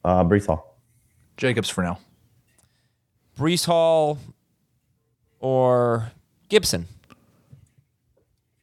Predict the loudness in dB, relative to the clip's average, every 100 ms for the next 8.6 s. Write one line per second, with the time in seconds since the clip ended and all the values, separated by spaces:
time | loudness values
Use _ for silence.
0 | _ _ _ 2 2 2 -12 _ _ _
1 | _ _ _ _ _ _ -6 0 2 2
2 | 0 0 -4 -4 -2 -2 0 0 2 2
3 | 2 2 2 0 -4 -6 -4 -4 -4 -6
4 | -12 -20 _ _ _ -20 -20 _ _ _
5 | _ -2 0 2 2 4 2 2 2 0
6 | -2 0 0 2 2 2 2 4 4 2
7 | 2 2 0 2 0 0 0 0 2 -2
8 | -2 0 0 0 -4 -10